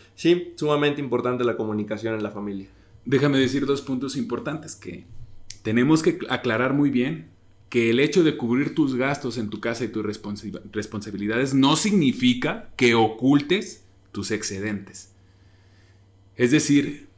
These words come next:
Speaker 2: no significa que lo que te sobre es para malgastar. De hecho, eso sería un muy mal consejo.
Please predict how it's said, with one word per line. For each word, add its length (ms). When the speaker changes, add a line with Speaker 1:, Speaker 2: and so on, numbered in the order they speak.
Speaker 2:
no 200
significa 600
que 160
lo 280
que 140
te 140
sobre 420
es 120
para 260
malgastar. 720
De 180
hecho, 240
eso 240
sería 200
un 180
muy 260
mal 280
consejo. 500